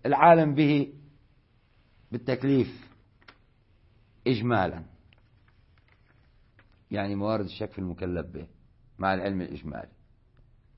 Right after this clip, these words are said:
هنا لا يعذره وهناك لا يعذره، هنا في حال كلام لا يعذره يقول: "افحص"، هناك لا يعذره يقول: "اح-، افحص أو احتط". ومناط عدم المعذورية في المقامين هو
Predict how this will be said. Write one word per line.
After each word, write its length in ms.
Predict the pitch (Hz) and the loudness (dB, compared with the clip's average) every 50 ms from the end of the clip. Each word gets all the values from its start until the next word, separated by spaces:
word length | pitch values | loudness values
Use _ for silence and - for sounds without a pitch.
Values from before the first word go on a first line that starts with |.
| _ _ _ _ _ _ _ - _ _ _ _ _ _ _ - - | _ _ _ _ _ _ _ -20 _ _ _ _ _ _ _ -6 0
هنا 260 | - 185 214 220 214 | 2 4 6 8 8
لا 140 | 214 214 208 | 8 10 10
يعذره 560 | 214 214 190 196 190 214 208 208 233 240 254 - - - - - - - | 10 8 8 6 6 6 8 8 8 6 4 2 -4 -14 -20 -18 -6 0
وهناك 480 | 135 156 156 170 170 190 190 190 - | 2 2 4 4 6 6 4 4 4
لا 100 | 170 160 | 4 6
يعذره، 400 | 151 143 120 113 107 104 85 76 - - - - - | 6 6 6 4 0 -2 -4 -4 -8 -14 -16 -4 2
هنا 240 | 165 196 220 226 214 | 4 6 8 6 6
في 160 | - 208 208 | 6 6 4
حال 320 | 185 175 196 202 190 190 190 | 4 6 4 4 4 4 4
كلام 340 | 202 190 196 190 185 165 | 6 8 8 8 8 8
لا 120 | 156 160 175 | 8 8 8
يعذره 500 | 190 180 185 190 208 214 233 233 233 - - - - - | 8 8 8 6 6 6 6 4 2 -2 -10 -14 -4 -2
يقول: 280 | 143 156 165 185 185 | 0 2 4 4 4
"افحص"، 440 | 185 185 - - 196 214 208 - - - - - - _ - | 4 2 2 4 2 2 2 2 -4 -16 -20 -20 -14 _ -4
هناك 320 | 135 156 180 196 196 160 | 0 4 4 4 4 6
لا 120 | 185 190 196 | 8 8 10
يعذره 440 | 190 175 180 180 185 196 196 190 - - - | 10 8 8 6 6 6 4 2 -2 -8 -6
يقول: 420 | 120 143 - 156 175 180 180 - | -6 -4 0 2 2 2 2 2
"اح-، 180 | 139 - - - - - | -2 -6 -10 -12 -12 -10
افحص 360 | 151 160 - - - 180 175 | -10 -10 -6 -2 -2 -2 0
أو 200 | - 135 120 - | -2 -4 -4 -4
احتط". 440 | - - - - 98 95 - - - _ _ _ _ _ _ _ - - _ _ _ _ _ _ _ _ _ _ _ _ _ _ _ _ _ _ _ _ _ _ _ _ _ _ _ _ _ _ _ _ _ _ _ _ _ _ _ _ _ _ _ _ _ _ _ - _ - - - - - - - - - - | -6 -8 -8 -10 -12 -12 -12 -14 -20 _ _ _ _ _ _ _ -20 -20 _ _ _ _ _ _ _ _ _ _ _ _ _ _ _ _ _ _ _ _ _ _ _ _ _ _ _ _ _ _ _ _ _ _ _ _ _ _ _ _ _ _ _ _ _ _ _ -20 _ -20 -20 -20 -20 -20 -20 -20 -20 -12 -4
ومناط 520 | - 120 131 131 135 143 160 185 196 - - | -2 0 0 2 2 2 4 4 4 4 4
عدم 280 | - 180 175 190 185 | 4 4 6 6 6
المعذورية 640 | 185 185 185 175 170 180 190 190 185 185 190 196 190 | 4 4 4 4 4 4 4 4 4 6 6 6 6
في 100 | 180 175 | 6 4
المقامين 640 | 180 180 180 180 175 180 180 175 175 180 180 175 151 | 4 2 2 2 2 2 2 2 4 4 4 2 2
هو 400 | 139 170 170 160 151 147 147 | 2 4 4 6 4 4 2